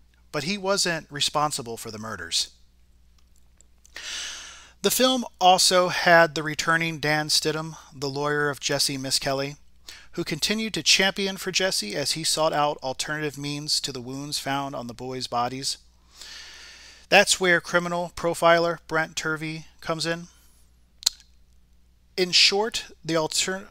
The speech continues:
alternative theory is that most of the wounds on the slain children came from animals. Another focus was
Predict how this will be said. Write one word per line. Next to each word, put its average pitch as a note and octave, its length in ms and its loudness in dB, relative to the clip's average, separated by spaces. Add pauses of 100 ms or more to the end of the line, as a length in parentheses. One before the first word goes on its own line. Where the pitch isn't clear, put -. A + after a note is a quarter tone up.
alternative F#3 420 0
theory D#3+ 360 0
is D3 160 -2
that C#3+ 200 0
most D#3 320 -4
of D#3+ 80 -6
the D3+ 100 -4
wounds C3+ 400 -8
on C3+ 200 -6
the C#3+ 40 -6
slain C3+ 320 -2
children B2 440 -6
came F3+ 320 -8
from D#3 320 -4
animals. C#3 580 -2 (760)
Another F#3 280 0
focus F3+ 640 0
was D3+ 680 0